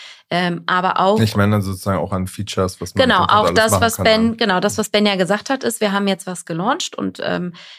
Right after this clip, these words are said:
Speaker 1: wir haben einen klassischen M V P gelauncht, von dem wir glauben, dass er schon ein ziemlich guter M V P ist, muss man ehrlich sagen. Wir haben lange diskutiert, ob es überhaupt noch ein <laughs> M V P ist <laughs> in der Diskussion.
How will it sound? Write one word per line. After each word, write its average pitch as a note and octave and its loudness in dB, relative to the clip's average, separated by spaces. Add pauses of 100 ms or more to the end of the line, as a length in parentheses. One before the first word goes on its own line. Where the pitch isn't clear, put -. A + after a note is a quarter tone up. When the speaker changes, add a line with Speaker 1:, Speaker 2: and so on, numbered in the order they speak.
Speaker 1:
wir F3+ -2
haben F3+ -2
einen E3+ -4
klassischen - -6
M F3 -2
V E3+ -2
P A#3+ -10
gelauncht, B3 -2
von G3+ -4
dem F#3 0
wir F#3 0
glauben, F3+ 0
dass F3 -8
er - -10
schon E3 -6
ein E3 -10
ziemlich E3 -8
guter A#3+ -6
M A#3 -4
V A3+ -4
P A#3 -8
ist, B3 -8
muss A3 -8
man G#3 -6
ehrlich G#3 -6
sagen. G#3+ 0 (280)
Wir - -16
haben - -8
lange F3 -2
diskutiert, F#3 -6
ob F3 -8
es - -18
überhaupt G3+ -2
noch G#3+ 0
ein A3+ 0
<laughs> - 0
M C#4 6
V - -4
P - 2 (280)
ist - -2
<laughs> - 0
in A#3 6
der A#3 8
Diskussion. B3+ 2